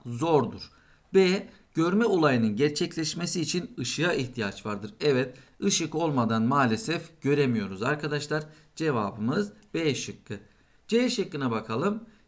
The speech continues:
Gereğinden az ışık kaynağı kullanmak net görmemizi sağlar. Hayır, tam tersi bulanık görmemize sebep olabilir. D.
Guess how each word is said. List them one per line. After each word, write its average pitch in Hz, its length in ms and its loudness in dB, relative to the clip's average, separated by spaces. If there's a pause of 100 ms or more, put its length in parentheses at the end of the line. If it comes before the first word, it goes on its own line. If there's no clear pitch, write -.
Gereğinden 220 680 8
az 135 280 2
ışık 180 280 -2
kaynağı 117 440 0
kullanmak 160 640 -2 (180)
net 208 340 0
görmemizi 110 500 0
sağlar. 123 540 -2
Hayır, 151 360 2
tam 156 240 -4
tersi 175 480 -4 (300)
bulanık 170 380 -4
görmemize 113 580 -2
sebep 147 400 -4
olabilir. 117 540 -4 (400)
D. 175 320 -2